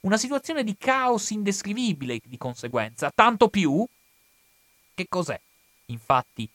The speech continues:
che avviene quando ci si inoltra in territorio nemico. Di solito, un esercito normale libera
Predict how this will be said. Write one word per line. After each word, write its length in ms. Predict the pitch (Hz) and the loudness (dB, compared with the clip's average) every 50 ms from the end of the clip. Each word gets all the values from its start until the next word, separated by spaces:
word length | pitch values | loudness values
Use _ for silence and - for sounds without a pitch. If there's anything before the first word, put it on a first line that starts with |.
| _ _ _ _ _ _ _ _ _ _ _ _ _ - | _ _ _ _ _ _ _ _ _ _ _ _ _ -8
che 240 | - 143 135 135 - | -4 -2 -2 -2 -2
avviene 540 | - 131 123 120 131 147 156 160 151 143 127 | -4 -6 -4 -4 -4 -2 -2 0 0 -2 -4
quando 420 | _ - 160 156 160 156 151 143 131 | _ 0 2 2 2 2 2 -2 -2
ci 140 | - - 135 | -4 -6 -10
si 140 | - - | -8 -8
inoltra 320 | 131 135 143 143 139 - 127 | -6 -2 -2 -2 -2 -4 -8
in 80 | 123 | -8
territorio 420 | - - 117 117 - 120 113 117 113 | -6 -6 -6 -4 -2 -4 -4 -2 -4
nemico. 480 | 110 107 101 104 110 _ - - - _ _ _ _ _ _ _ _ - | -6 -8 -10 -14 -20 _ -16 -16 -16 _ _ _ _ _ _ _ _ -4
Di 160 | - 175 202 | 0 0 2
solito, 600 | - - 190 139 127 127 143 156 - 202 202 - _ _ _ | 4 6 6 6 6 4 2 2 0 0 0 0 _ _ _
un 160 | - 135 120 | -12 -10 -8
esercito 500 | 113 113 147 156 151 - - 131 - 113 | -6 0 2 2 2 2 -2 -8 -8 -4
normale 600 | 127 170 202 190 151 117 104 113 120 127 131 123 _ _ _ _ _ _ _ _ _ _ _ _ _ | 0 0 2 2 0 0 0 0 0 0 0 -2 _ _ _ _ _ _ _ _ _ _ _ _ _
libera 520 | - 190 220 247 208 147 120 104 87 - | 0 2 2 2 2 0 0 -2 -2 -4